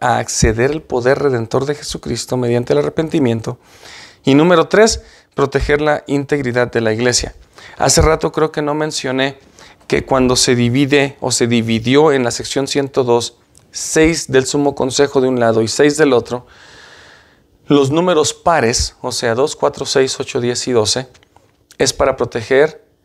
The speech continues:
eh, a, o para hablar en beneficio de quien está pasando por ese proceso, o sea, de la persona que está pasando por el proceso de arrepentimiento o la persona en cuestión. Los otros seis es para proteger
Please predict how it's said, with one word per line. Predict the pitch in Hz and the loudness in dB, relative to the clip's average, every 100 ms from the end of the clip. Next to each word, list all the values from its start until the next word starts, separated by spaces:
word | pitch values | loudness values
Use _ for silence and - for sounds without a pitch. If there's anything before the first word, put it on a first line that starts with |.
| _ _ _ - | _ _ _ -4
eh, | 120 117 110 - _ | 0 2 0 -4 _
a, | 120 123 117 117 - | -2 0 0 0 0
o | 117 | 0
para | 120 117 | 2 0
hablar | 113 113 131 - | 2 2 0 -2
en | 143 131 | -4 -4
beneficio | 123 117 117 - 196 - 131 151 _ _ _ - | -4 -4 -6 -4 -4 -2 -4 -6 _ _ _ -14
de | 127 135 139 - | 0 2 2 -2
quien | - 135 139 147 - | -4 2 2 2 -4
está | 127 - - 127 127 135 135 _ _ _ _ - | -6 -6 -4 0 2 2 0 _ _ _ _ -4
pasando | 120 127 127 120 | -2 0 -2 0
por | 113 | 0
ese | 110 123 | 0 -4
proceso, | - 127 165 - - | -4 -4 -4 -6 -8
o | - | -6
sea, | 107 120 | 0 2
de | 131 | 4
la | 127 110 | 2 0
persona | 110 107 123 127 127 - - _ - | -4 -2 0 0 -2 -8 -20 _ -8
que | 123 | -6
está | - 127 | -2 -2
pasando | - - 127 123 | -2 -2 -4 -2
por | 120 | -2
el | 110 | -2
proceso | 113 110 127 | -8 -4 -2
de | |
arrepentimiento | 123 123 123 120 127 123 - | -2 -2 -2 -2 -2 -2 -2
o | - | 0
la | 127 - | 0 -2
persona | 120 113 | -8 -6
en | 113 | -8
cuestión. | - - - - _ _ _ _ - - - | -10 -12 -12 -12 _ _ _ _ -20 -20 -2
Los | 131 117 | 0 2
otros | 147 165 185 | 2 2 2
seis | 247 202 170 - - - - | 4 2 0 -8 -16 -18 -8
es | 147 - | -8 -2
para | 160 160 | -2 0
proteger | 160 156 151 - 135 135 | -2 -4 -6 -6 -6 -6